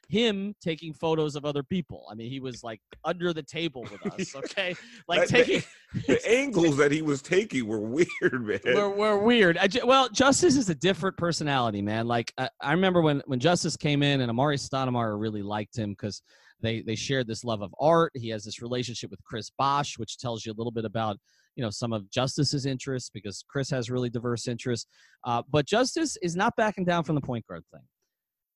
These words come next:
Speaker 1: He was asked about, you know, he said, he said position matters, and then he kinda smiled and he said, "And I don't wanna play center." And of course, everybody <laughs> remembers what happened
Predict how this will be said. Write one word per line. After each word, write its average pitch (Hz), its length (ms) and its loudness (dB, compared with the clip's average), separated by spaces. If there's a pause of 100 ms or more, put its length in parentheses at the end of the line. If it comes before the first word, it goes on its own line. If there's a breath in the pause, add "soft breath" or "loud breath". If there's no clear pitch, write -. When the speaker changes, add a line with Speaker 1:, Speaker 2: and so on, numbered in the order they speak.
Speaker 1:
He 156 320 -4
was 151 220 -2
asked 160 260 0
about, 160 380 0
you 143 80 -4
know, 123 60 -2
he 135 140 -2
said, 127 280 -4 (340)
he 123 260 -14
said 127 260 -10
position 117 460 -10
matters, 196 540 -6 (360)
and 127 80 -12
then 123 80 -10
he 123 60 -12
kinda 147 220 -10
smiled 196 560 -8
and 185 80 -10
he 156 80 -8
said, 139 340 -4 (360)
"And 127 120 -6
I 135 120 -2
don't 147 120 0
wanna 143 160 0
play 131 220 -4
center." 104 540 -12
And 113 100 -14
of 110 120 -20
course, 143 180 -12
everybody 147 440 -2
<laughs> 113 40 -16
remembers 131 500 -8
what 120 140 -10
happened 127 400 -10